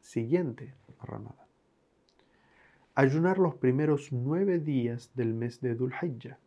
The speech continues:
que es el último mes del calendario islámico, el mes de la peregrinación. Ayunar el día de Arafat,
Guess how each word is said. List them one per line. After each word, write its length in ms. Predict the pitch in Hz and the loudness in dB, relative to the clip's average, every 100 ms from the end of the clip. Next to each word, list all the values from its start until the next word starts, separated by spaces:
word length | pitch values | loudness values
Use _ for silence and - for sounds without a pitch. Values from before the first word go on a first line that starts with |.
| _ _ _ _ _ _ - | _ _ _ _ _ _ -8
que 140 | - | -4
es 160 | 110 - | -4 -2
el 200 | 117 120 - | -2 -4 -2
último 640 | 143 160 165 165 175 170 | 0 0 -2 -4 -4 -2
mes 360 | 160 120 110 - | -2 -4 -4 -6
del 160 | 127 | -8
calendario 760 | 123 113 113 113 110 113 113 135 - _ _ _ _ _ - | -6 -6 -6 -6 -8 -6 -8 -10 -16 _ _ _ _ _ -8
islámico, 640 | 127 143 151 120 120 - _ _ _ _ _ _ | -6 -4 -6 -8 -12 -20 _ _ _ _ _ _
el 120 | 117 | -6
mes 140 | 104 101 | -6 -8
de 80 | 110 | -10
la 100 | 113 | -10
peregrinación. 640 | 113 120 123 127 - 156 - _ _ _ _ _ _ _ _ _ _ _ _ _ - | -10 -12 -12 -16 -16 -20 -20 _ _ _ _ _ _ _ _ _ _ _ _ _ -6
Ayunar 420 | 127 110 120 127 | -4 -2 -2 0
el 160 | 131 117 | -2 -2
día 200 | 127 117 | -4 -4
de 120 | 117 | -6
Arafat, 500 | 110 117 117 - 80 | -6 -8 -10 -8 -8